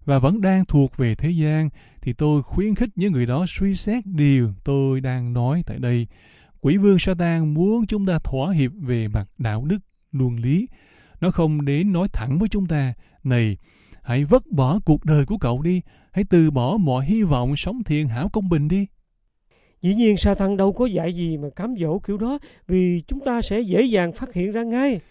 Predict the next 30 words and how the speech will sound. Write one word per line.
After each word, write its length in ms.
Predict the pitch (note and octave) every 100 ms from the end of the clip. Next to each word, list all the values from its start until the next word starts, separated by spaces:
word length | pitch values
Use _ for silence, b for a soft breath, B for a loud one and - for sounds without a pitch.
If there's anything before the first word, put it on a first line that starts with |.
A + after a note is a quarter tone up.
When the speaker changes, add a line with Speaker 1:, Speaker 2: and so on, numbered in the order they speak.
| b b
Speaker 1:
Thay 140 | - D3
vào 120 | B2
đó, 280 | A#2+ C3+ G3 b b b
nó 260 | D3+ D#3 G3+
sẽ 120 | A3
tìm 180 | E3 C#3+
cách 160 | A#3 E4
đề 300 | D#3 C#3+ C3
nghị 260 | B2+ B2
chúng 200 | B2 A3+
ta 200 | F#3 D#3+
đồng 300 | F3 D#3 C3
ý 320 | D#3 D#3 G3 F#3
với 420 | C#3+ D#3 F3+ F#3+
những 360 | C3+ B2 C#3+
thỏa 280 | - C3+ D3
hiệp 180 | C#3 A2+ -
nho 180 | F#3 F#3
nhỏ, 380 | C#3 B2 E3 - b b b
chẳng 160 | - G3+
hạn 380 | C#3+ C3+ C#3+ D#3
là 300 | C#3 C3+ C3
lời 580 | C3+ C#3 C3 B2+ A#2+ A#2+
nói 200 | E3+ F3+
dối 200 | G3+ F#3
đó 220 | F3 G#3+ -
chẳng 240 | B2+ C3
hại 300 | F3 A#2+ C3
gì 260 | C3+ A#2+ C3+
ai, 340 | D3+ F3 F#3